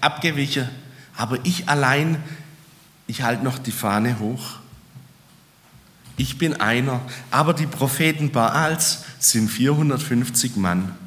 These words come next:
Ich hab so gedacht, einer gegen alle. Elia, er tischt so richtig die Fakten auf, er provoziert und gibt sich in seiner Abhängigkeit zu Gott siegessicher.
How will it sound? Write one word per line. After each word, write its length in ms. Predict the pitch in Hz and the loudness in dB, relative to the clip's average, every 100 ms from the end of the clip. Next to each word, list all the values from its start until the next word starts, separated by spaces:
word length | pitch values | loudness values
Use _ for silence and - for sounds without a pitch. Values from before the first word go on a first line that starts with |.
| - - - - - - - - | -16 -14 -14 -16 -20 -20 -20 -12
Ich 80 | - | -6
hab 100 | 139 | -2
so 160 | - 156 | 2 2
gedacht, 300 | 139 127 - - - - - | 2 0 -2 -12 -14 -10 -2
einer 460 | 104 123 143 147 143 - | 0 2 2 0 -4 -4
gegen 380 | 131 123 127 - | 0 2 0 0
alle. 240 | 101 104 101 - - - - - - | -2 -2 -6 -12 -20 -20 -20 -18 -2
Elia, 580 | 117 117 170 185 165 165 - - | 0 2 4 4 4 0 -10 -4
er 200 | 107 107 | -2 -2
tischt 320 | - 170 - | 0 2 2
so 160 | - 139 | 2 2
richtig 460 | 131 175 - 170 - | 2 2 0 -4 -2
die 120 | 123 | -6
Fakten 480 | - 143 143 - 147 | 0 0 0 -4 0
auf, 300 | 139 139 131 | 0 2 2
er 80 | |
provoziert 960 | 110 107 139 143 143 - 135 160 - - - - - - _ - - - - - | 0 2 0 0 2 2 2 0 -2 -4 -10 -20 -20 -20 _ -20 -20 -20 -20 -10
und 160 | 107 98 | -8 -4
gibt 240 | 123 131 | -6 -2
sich 360 | - 139 135 - | -2 -2 -4 -6
in 100 | 101 | -4
seiner 420 | - 92 90 90 | 0 0 -2 -4
Abhängigkeit 760 | 95 - 131 127 127 131 120 - | -6 -2 0 -2 -4 -6 -4 -4
zu 140 | 98 | -4
Gott 380 | 92 90 90 - - - | -4 -4 -6 -12 -16 -4
siegessicher. 840 | - 98 90 92 - 85 - | 0 2 0 0 0 0 -4